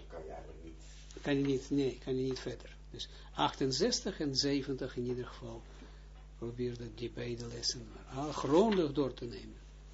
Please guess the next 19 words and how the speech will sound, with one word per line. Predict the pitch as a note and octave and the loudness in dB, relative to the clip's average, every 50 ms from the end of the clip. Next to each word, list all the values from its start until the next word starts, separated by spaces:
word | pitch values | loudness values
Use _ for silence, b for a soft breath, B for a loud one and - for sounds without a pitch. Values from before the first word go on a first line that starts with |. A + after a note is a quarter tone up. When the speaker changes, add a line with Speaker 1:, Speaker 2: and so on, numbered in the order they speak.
| - - - - - - - - - | -16 -16 -16 -16 -16 -16 -16 -16 -10
Speaker 2:
Want | - C#3 C3 B2+ | -6 -6 -2 4
daar | D3+ F#3 G#3 G3+ F#3 | 6 6 6 6 4
staan | - - - G3 F3+ F3 | 2 2 4 4 4 4
de | E3 D#3+ D#3+ D#3 D3 C#3+ | 4 2 2 2 2 0
fundamentele | C#3+ - F3 D#3 D3 C#3+ C#3 C#3 C3+ B2+ - G3+ A#3 A#3 G3 F#3 E3+ | 0 4 6 6 6 6 6 4 4 4 4 4 4 6 6 4 4
dingen, | E3+ D#3+ D3+ C#3+ C3+ C3 B2+ | 4 4 4 4 4 2 2
dan | C#3+ C3+ C3 C3+ | 0 0 2 0
is | B2+ - | 0 -2
het | - B2+ | -2 -4
voor | - - C#3+ F3 | 0 2 4 6
ons, | B3 C4 A3 - - - B B B B B B B B B B - - | 6 6 4 2 -2 -4 B B B B B B B B B B -14 -6
zie, | - G3+ A3 A3+ | -2 0 0 2
iedereen | G#3 G#3+ A3+ A3 G#3+ G#3 | 4 4 6 6 6 6
begrijpt | G3 G3 - G#3 G3+ G3 - C4 | 6 4 4 2 2 2 4 2
ons? | D4 D#4+ D#4 - - B B B B B - - - - | 2 2 2 -2 -6 B B B B B -4 -2 -2 2
Begrijpt | - F3 - G3 F#3 F3+ | 0 4 8 8 8 10
wat | G3 G3 | 8 6
ik | G3 - | 6 4
zeg? | - A3+ B3 B3 | 6 6 6 6